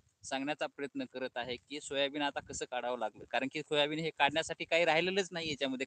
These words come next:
काय काढणार आहेत? आणि त्यांचा उदरनिर्वाह जे काही सोयाबीन काढणारा मजूर वर्ग असेल त्यांच्यासाठी सुद्धा एक प्रश्न पडलेला आहे की आता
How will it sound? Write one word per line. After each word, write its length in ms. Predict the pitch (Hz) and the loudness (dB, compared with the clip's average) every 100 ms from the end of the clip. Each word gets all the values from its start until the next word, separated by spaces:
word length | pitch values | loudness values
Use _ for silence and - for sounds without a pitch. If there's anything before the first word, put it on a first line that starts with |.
| - | 2
काय 140 | 175 | 2
काढणार 280 | 147 120 113 | 2 2 2
आहेत? 120 | 113 120 | 2 0
आणि 120 | 131 | -2
त्यांचा 280 | 147 - 156 | -2 0 2
उदरनिर्वाह 760 | 151 156 156 156 143 151 147 147 _ _ _ _ 123 | 2 0 0 0 4 4 4 -2 _ _ _ _ 2
जे 100 | 139 | 2
काही 340 | 156 165 170 - - - - | 6 6 4 0 -18 -20 -8
सोयाबीन 360 | 139 143 147 156 | 2 2 2 -2
काढणारा 460 | 147 139 139 147 | 0 2 2 2
मजूर 340 | 147 127 131 151 | 0 -4 -4 -4
वर्ग 300 | 143 139 143 | -4 0 2
असेल 380 | 127 - 127 - _ - - - - | 2 0 -6 -8 _ -20 -18 -18 -6
त्यांच्यासाठी 560 | 131 135 160 - - 160 | -4 0 0 0 -4 -4
सुद्धा 340 | 151 139 160 | -8 0 2
एक 220 | 165 - | 2 0
प्रश्न 260 | 160 156 185 | -4 -4 -6
पडलेला 340 | 143 131 127 | -4 -2 2
आहे 140 | 131 131 | 2 2
की 180 | 135 | 0
आता 260 | 147 135 156 | 0 2 0